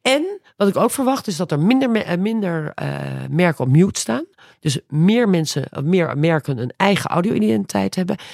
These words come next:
En dat, eh, zoals altijd gebeurt, dat we weer fantastische events hebben van allerlei radiopartijen, waarin onwijs veel mensen op de been komen. Want radio is natuurlijk niet alleen luisteren, is vaak ook bezoeken, heen gaan. En gewoon, ja,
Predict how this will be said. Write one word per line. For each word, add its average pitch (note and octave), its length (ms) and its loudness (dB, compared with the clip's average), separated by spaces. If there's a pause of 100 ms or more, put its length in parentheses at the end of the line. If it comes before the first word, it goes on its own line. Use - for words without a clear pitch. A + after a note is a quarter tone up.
(240)
En C4 400 2 (360)
dat, D3+ 380 0
eh, C#3 140 -4 (680)
zoals - 380 -2
altijd G#2+ 380 -2
gebeurt, B2+ 460 0 (260)
dat - 120 -16
we B2+ 160 0
weer B2 220 4
fantastische - 680 -2
events A#2+ 360 0
hebben A2+ 220 -6
van A2 220 -2 (160)
allerlei C3+ 320 2
radiopartijen, A#2+ 920 0 (240)
waarin B2 300 2 (100)
onwijs E3+ 440 6
veel D3+ 120 0
mensen C3+ 260 0
op - 60 -16
de C3+ 60 -6
been A#2 240 0
komen. G#2+ 300 -2
Want A#2 120 -4
radio C3 300 2
is A2+ 140 0
natuurlijk A#2+ 320 -8
niet C#3 100 -10
alleen A2+ 240 0
luisteren, - 360 -6
is - 80 -6
vaak - 220 -6
ook G#2 120 -16
bezoeken, A#2+ 440 0 (220)
heen A2+ 240 4
gaan. G#2+ 300 -2 (400)
En A3+ 120 4
gewoon, D#3+ 380 4 (360)
ja, C#3 300 -6